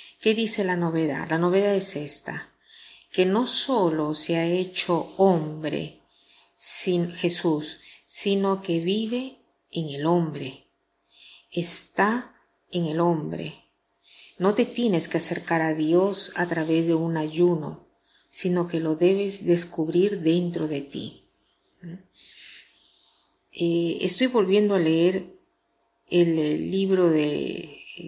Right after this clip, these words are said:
que se titula El castillo interior de Santa Teresa de Ávila. Es una verdadera obra de arte porque nos hace ver que Dios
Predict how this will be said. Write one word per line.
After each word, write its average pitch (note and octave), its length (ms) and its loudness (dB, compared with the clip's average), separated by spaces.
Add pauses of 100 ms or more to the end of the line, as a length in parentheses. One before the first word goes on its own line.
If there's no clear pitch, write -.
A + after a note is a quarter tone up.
(140)
que F3 100 2
se F3 140 -2
titula F#3 920 -2
El F3 200 2
castillo F3+ 560 -2
interior E3+ 580 0
de F3+ 140 0
Santa E3 340 -6
Teresa D#3+ 400 -2
de D#3+ 160 -2
Ávila. D#3 580 -4 (760)
Es F#3 180 -2
una F#3 180 2
verdadera E3+ 540 2
obra E3+ 300 2
de D#3 160 -2
arte F3 440 0
porque E3 360 -4
nos E3 260 -2
hace F#3+ 280 0
ver F3 380 -2 (1600)
que E3 100 0
Dios E3+ 680 -4